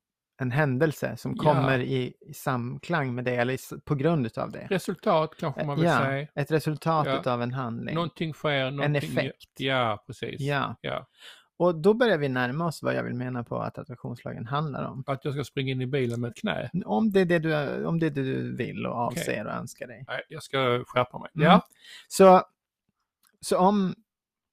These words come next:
Speaker 1: vi säger att det där som vi precis pratade om, att man gör någonting i fysiken och så händer någonting, om det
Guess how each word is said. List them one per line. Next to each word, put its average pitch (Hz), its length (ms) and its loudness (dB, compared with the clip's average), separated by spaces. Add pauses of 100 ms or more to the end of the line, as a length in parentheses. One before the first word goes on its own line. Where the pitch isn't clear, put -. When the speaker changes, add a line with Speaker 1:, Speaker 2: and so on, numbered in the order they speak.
(200)
Speaker 1:
vi 165 140 0
säger 170 200 2
att 151 120 0
det 151 80 -6
där 160 200 4
som 156 140 -2
vi 151 100 -4
precis 143 300 -6
pratade 165 400 0
om, 139 260 -2 (120)
att - 280 -8
man 131 160 -2
gör 151 200 0
någonting 135 460 -4
i 127 40 -6
fysiken 147 520 -4
och 127 80 -6
så 135 120 -8 (220)
händer 147 320 -2
någonting, 127 480 -6 (380)
om 143 220 -4
det 175 300 2